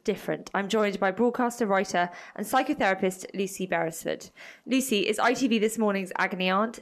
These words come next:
L B C U K's naughty Mary Poppins, and Sheerlux's go-to for advice on everything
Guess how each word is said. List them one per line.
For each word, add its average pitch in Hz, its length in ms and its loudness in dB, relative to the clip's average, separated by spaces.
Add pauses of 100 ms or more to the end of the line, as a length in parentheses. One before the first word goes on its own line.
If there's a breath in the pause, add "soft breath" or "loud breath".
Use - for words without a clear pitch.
(100)
L 254 180 4
B 262 160 2
C 247 280 2
U 214 100 4
K's 196 460 0
naughty 208 480 0
Mary 180 280 0
Poppins, 190 600 0 (440 loud breath)
and 233 260 0
Sheerlux's 381 680 4
go-to 269 560 4
for 196 120 -2
advice 190 500 0
on 202 180 -4
everything 233 560 -2